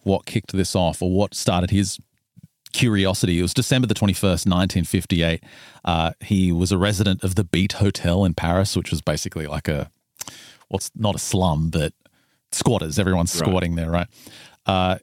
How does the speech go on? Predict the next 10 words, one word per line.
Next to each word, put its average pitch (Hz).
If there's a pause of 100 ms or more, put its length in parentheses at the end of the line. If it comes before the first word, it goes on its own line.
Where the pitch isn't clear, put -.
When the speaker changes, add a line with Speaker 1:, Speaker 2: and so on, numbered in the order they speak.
(320)
Speaker 1:
and 127 (360)
he 151
was 147
traveling 185
by 131
bus 110
from 123
Paris 92
to 98
this 98